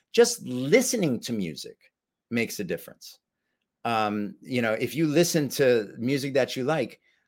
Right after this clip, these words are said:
I bet you will most likely start moving in, in a way that probably you, you, do, you don't, your hands, you know, your, your head, that's dancing. I mean, just, you know, so there, there are little things that you can do that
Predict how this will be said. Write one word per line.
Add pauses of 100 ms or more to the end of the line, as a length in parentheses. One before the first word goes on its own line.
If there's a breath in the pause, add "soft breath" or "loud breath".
I
bet
you
will
most
likely
start
moving (760)
in,
in
a
way
that
probably
you,
you,
do,
you
don't,
your
hands,
you
know,
your,
your
head, (340 soft breath)
that's
dancing.
I
mean,
just, (340 soft breath)
you
know,
so
there,
there
are
little
things
that
you
can
do
that